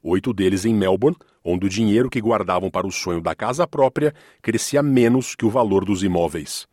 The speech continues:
Paulo trabalha com T I para uma empresa da cidade, mas com opção de trabalhar remotamente.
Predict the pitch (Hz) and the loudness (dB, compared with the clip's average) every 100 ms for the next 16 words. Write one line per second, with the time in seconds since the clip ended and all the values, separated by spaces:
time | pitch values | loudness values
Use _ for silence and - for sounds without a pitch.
0 | _ _ _ _ _ - 92 107 101 101 | _ _ _ _ _ -2 0 0 0 0
1 | 98 98 - 110 - 165 139 127 107 113 | 0 -2 -2 -4 0 -2 -2 -2 0 -2
2 | 101 110 113 113 113 - 175 113 117 143 | -2 -2 -2 -2 -2 -2 0 2 0 -2
3 | - - _ _ 95 - - 110 - 131 | -10 -16 _ _ -6 -4 -2 -2 -2 -4
4 | 143 147 110 104 113 104 170 165 147 113 | -2 -2 -2 -2 -4 -4 -2 -2 0 0
5 | 87 80 - | -2 -4 -10